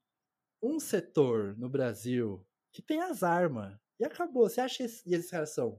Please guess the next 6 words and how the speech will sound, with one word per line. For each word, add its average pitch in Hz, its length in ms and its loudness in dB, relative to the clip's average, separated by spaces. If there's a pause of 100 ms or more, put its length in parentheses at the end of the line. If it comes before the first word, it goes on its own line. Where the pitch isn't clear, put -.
funcionário 196 400 -2
público, 139 580 -2
tem 131 280 -6
previdência, 135 840 -2
tem, 156 360 -6 (1040)
é, 110 800 -2